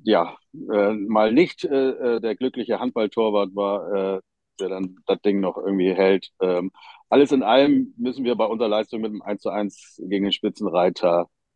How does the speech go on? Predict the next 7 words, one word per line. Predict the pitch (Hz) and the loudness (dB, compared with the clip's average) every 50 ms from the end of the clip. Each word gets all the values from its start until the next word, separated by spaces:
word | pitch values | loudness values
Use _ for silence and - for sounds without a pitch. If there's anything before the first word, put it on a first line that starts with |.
| _ _ _ | _ _ _
zufrieden | - - 110 - - 107 104 104 101 92 | -4 -4 -4 -2 0 2 2 4 4 2
sein, | 85 90 85 82 80 80 80 78 _ _ | 2 2 2 2 0 -2 -6 -10 _ _
gerade | - 85 87 92 92 87 - | -2 0 2 2 2 2 0
wenn | 95 87 | 0 -2
man | 87 90 73 | -2 -2 -2
unsere | 78 92 87 110 | -2 0 0 2
Leistung | 113 82 85 85 - - 82 80 80 78 - | 2 4 2 2 0 -2 -4 -4 -4 -6 -10